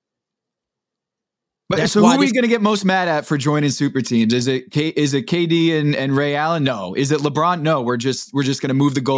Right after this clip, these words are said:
Speaker 1: goalpost
Speaker 2: going,
Speaker 1: now.
Speaker 2: no, it's,
Speaker 1: It's
Speaker 2: it's going,
Speaker 1: K D's
Speaker 2: it's,
Speaker 1: fault
Speaker 2: it's,
Speaker 1: now.
Speaker 2: it's K D for now.
Speaker 1: Okay.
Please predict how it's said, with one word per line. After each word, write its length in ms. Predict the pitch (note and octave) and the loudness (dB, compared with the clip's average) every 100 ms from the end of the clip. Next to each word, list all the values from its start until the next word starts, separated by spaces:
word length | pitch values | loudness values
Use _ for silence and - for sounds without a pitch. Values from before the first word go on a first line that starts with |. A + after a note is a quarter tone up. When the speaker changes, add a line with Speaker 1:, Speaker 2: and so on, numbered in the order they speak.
| B2+ | 0
Speaker 1:
goalpost 0 | |
Speaker 2:
going, 220 | B2+ D3+ C3 | 0 -2 0
Speaker 1:
now. 280 | B2 A#2+ | 0 0
Speaker 2:
no, 40 | A#2+ | 0
it's, 140 | - | -2
Speaker 1:
It's 160 | D#3 C#3 | -2 -2
Speaker 2:
it's 100 | C3 | 0
going, 140 | D#3+ | 2
Speaker 1:
K 60 | D#3 | 2
D's 120 | D3 | 0
Speaker 2:
it's, 60 | C#3 | 0
Speaker 1:
fault 260 | C3 C#3 | 0 0
Speaker 2:
it's, 80 | - | 0
Speaker 1:
now. 100 | E2+ - | -2 -6
Speaker 2:
it's 140 | D#3+ - | -6 -6
K 240 | - D#3 | -4 -2
D 120 | C#3+ | 0
for 160 | C3+ B2 | -2 -2
now. 360 | G#2+ G2+ E2 - _ _ _ _ _ _ _ G#2 | -6 -8 -14 -20 _ _ _ _ _ _ _ -8
Speaker 1:
Okay. 280 | G2+ E2+ | -6 -8